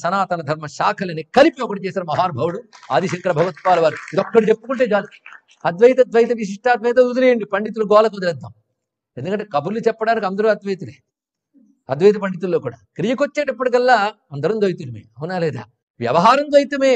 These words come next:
పరమార్థం అద్వైతం. కనుక పరమార్థంపై దృష్టి ఉండాలి, వ్యవహారంలో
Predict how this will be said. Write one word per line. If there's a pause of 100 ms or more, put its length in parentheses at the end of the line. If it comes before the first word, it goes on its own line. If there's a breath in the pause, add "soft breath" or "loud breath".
(120)
పరమార్థం
అద్వైతం. (540)
కనుక (160)
పరమార్థంపై (120)
దృష్టి
ఉండాలి, (320)
వ్యవహారంలో